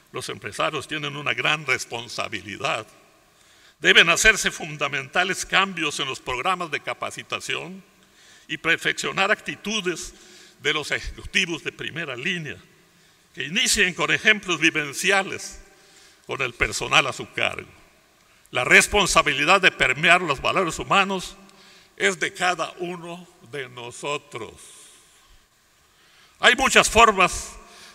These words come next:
de hacer efectivas las acciones de implementar los valores. En realidad,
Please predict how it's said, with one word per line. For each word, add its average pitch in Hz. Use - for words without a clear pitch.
de 143
hacer 202
efectivas 175
las 143
acciones 170
de 147
implementar 139
los 147
valores. 110
En 143
realidad, 147